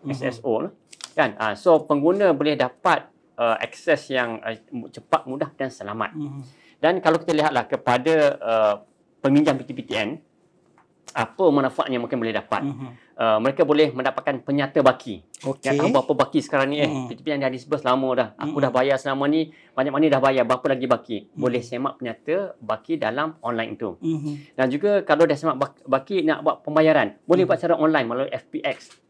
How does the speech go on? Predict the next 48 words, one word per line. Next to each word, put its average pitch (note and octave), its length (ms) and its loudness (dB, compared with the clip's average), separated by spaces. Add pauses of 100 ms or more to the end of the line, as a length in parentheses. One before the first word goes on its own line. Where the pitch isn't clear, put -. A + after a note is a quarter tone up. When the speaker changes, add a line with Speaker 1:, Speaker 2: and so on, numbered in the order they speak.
(140)
Speaker 2:
ah, G2 160 -6
Speaker 1:
I - 20 -12
see. D#2+ 80 -8
Speaker 2:
dalam, A#2+ 480 0
Speaker 1:
Mhm. C#3 240 -6
Speaker 2:
ah, A2+ 460 4
ah, G#2+ 260 0
aplikasi A#2+ 400 -6
My A#2+ 220 -4
P B2 80 -16
T A#2+ 100 -6
P - 80 -16
T - 60 -6
N. G#2 160 -8 (640)
Dan C#3+ 160 2
juga F3+ 180 2
bagi D#3+ 220 2
mereka D#3+ 640 4
yang D3 340 2
nak C#3 160 -2
dapatkan D3 240 -2
diskaun, C3 380 2
ah, A#2 80 4
ini E3+ 180 8
menarik. C#3 380 6 (100)
Ah, C3 460 0
Speaker 1:
Okey. D3 100 0
Speaker 2:
diskaun G3+ 400 6
P E3+ 80 -6
T D#3+ 80 -4
P E3 60 -12
T F3 100 4
N D3+ 80 0
akan D3 140 2
tamat D3+ 260 2
pada C#3 160 0
tiga C#3+ 320 0
puluh D#3+ 240 -2
April D3 400 2
ini. B2+ 240 0 (220)
Ah, A#2 160 -6
tinggal E3 320 4
beberapa D3 320 0
hari E3 240 8
saja C3+ 240 0
lagi. B2+ 320 0 (240)
Selain E3 320 4
itu, E3+ 400 0